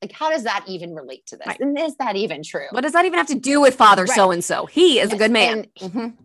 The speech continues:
Speaker 1: he says we just have to forgive and move on. And I was like, "Mm, yeah, um, it's, like, been a month. <laughs> I'm good." <laughs>
Speaker 2: Right.
Speaker 1: I'm not really there yet. And, uh,
Speaker 2: Mm-hmm.
Speaker 1: isn't there anything in there in that space about, like, accountability and reconciling and,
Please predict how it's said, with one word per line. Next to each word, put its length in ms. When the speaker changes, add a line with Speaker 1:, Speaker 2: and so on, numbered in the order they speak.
Speaker 1:
he 160
says 220
we 100
just 160
have 140
to 80
forgive 320
and 80
move 80
on. 160
And 80
I 20
was 140
like, 200
"Mm, 400
yeah, 460
um, 360
it's, 280
like, 260
been 160
a 60
month. 340
<laughs> 760
I'm 260
good." 160
<laughs> 480
Speaker 2:
Right. 240
Speaker 1:
I'm 100
not 120
really 200
there 220
yet. 160
And, 240
uh, 280
Speaker 2:
Mm-hmm. 260
Speaker 1:
isn't 200
there 140
anything 400
in 120
there 300
in 100
that 200
space 300
about, 260
like, 220
accountability 1000
and 160
reconciling 1120
and, 240